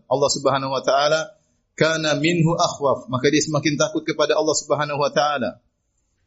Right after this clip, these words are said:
Wa li ibadatihi atlab, semakin semangat beribadah kepada Allah Subhanahu wa taala.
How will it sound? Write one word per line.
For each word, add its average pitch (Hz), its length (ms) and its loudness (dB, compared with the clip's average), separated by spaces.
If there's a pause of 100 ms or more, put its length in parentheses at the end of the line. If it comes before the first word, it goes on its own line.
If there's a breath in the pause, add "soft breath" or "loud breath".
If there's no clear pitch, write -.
(120)
Wa 127 160 6
li 147 240 4
ibadatihi 160 640 2
atlab, 151 480 2
semakin 156 640 -2
semangat 165 400 2
beribadah 151 480 0
kepada 143 320 0
Allah 147 160 0
Subhanahu 135 320 -2
wa 131 120 -2
taala. 139 520 0